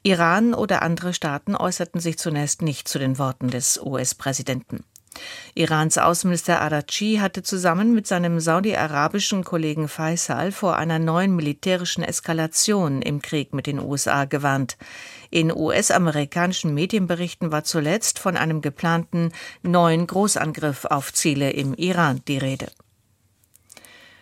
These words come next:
Bundesaußenminister Wadefuhl hat die E-U-Kommission aufgefordert, angesichts der Ereignisse in Ceuta dem Schutz der Außengrenzen Priorität einzuräumen.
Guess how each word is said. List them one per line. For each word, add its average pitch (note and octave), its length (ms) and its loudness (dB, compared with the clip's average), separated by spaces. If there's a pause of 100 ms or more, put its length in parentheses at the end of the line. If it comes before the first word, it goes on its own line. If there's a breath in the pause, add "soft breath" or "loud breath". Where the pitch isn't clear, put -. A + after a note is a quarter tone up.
(160 loud breath)
Bundesaußenminister A#3+ 960 6
Wadefuhl G#3+ 560 2
hat A3+ 160 2
die G#3 300 2
E-U-Kommission A3 720 2
aufgefordert, F3 1000 0
angesichts F3+ 580 -2
der D3+ 380 2
Ereignisse E3 640 0
in C#3 200 -2
Ceuta D3+ 640 0
dem F3+ 300 -2
Schutz - 360 -2
der - 220 0
Außengrenzen E3+ 760 -2
Priorität D3+ 840 -2
einzuräumen. - 720 -6